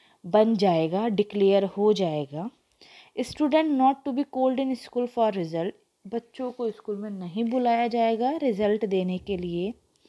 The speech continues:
Student must be informed about the result through digital means, phone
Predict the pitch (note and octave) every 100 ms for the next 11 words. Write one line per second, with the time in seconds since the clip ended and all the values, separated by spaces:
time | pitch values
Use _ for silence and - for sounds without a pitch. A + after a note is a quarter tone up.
0 | - _ _ _ _ _ A#3+ A#3 C#4+ C4
1 | C#4+ D4 B3+ B3 A#3+ C4 C4+ A#3 - A#3
2 | A#3+ - A3+ G#3 A#3+ A#3 B3 A3 F#3 G3+
3 | A3+ - A#3 A3 F#3+ F3 F#3 A3+ A3+ G#3
4 | G3+ A3 - - G3+ F#3+